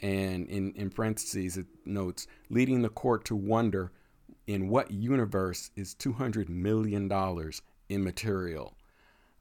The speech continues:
Uh, you know, and, you know, he, he goes on to, uh, to, uh, cite, you know, how the high power, high cost expert witnesses,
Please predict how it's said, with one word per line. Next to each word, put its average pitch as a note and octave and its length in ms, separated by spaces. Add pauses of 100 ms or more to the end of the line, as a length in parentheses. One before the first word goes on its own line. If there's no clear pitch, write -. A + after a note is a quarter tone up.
Uh, F#2 340
you F2+ 160
know, - 140 (240)
and, G#2+ 560 (160)
you E2 100
know, - 100
he, A2+ 120
he A#2 220
goes B2+ 340
on A#2+ 420
to, G2+ 480 (380)
uh, F#2 320 (280)
to, F#2 460 (200)
uh, F2+ 240
cite, A2 520 (160)
you G2 180
know, E2+ 140
how G2+ 480
the F2+ 320 (300)
high A#2+ 500 (460)
power, G#2 460
high A2 220
cost G#2 500 (100)
expert - 540
witnesses, F#2 920